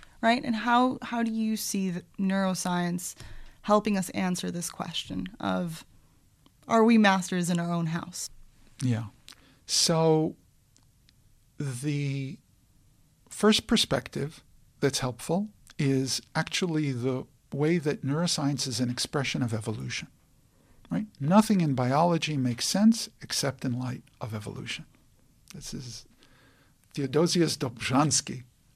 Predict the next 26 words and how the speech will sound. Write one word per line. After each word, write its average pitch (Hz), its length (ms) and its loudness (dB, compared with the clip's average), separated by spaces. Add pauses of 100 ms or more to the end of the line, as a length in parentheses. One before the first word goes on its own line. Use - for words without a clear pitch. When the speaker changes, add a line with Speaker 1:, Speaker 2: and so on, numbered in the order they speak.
(160)
Speaker 2:
a 139 220 -6
great 123 300 -6
biologist, 135 600 -6
once 135 220 0
said, 208 260 6
and 139 320 -2
it's - 180 -2
one 175 140 4
of 160 80 -2
the 127 140 -2 (560)
mo-, 147 200 0
most 143 460 -2
insightful 147 760 2 (600)
statements, 156 520 2
I 123 80 -2
think, - 200 -4
of 123 100 -6
science 123 380 -2
in 135 100 -4
general. 120 380 -8 (1000)
When 160 220 0
we 165 160 -4
try 196 300 2
to 285 40 2
understand 156 560 6
people, 123 440 -8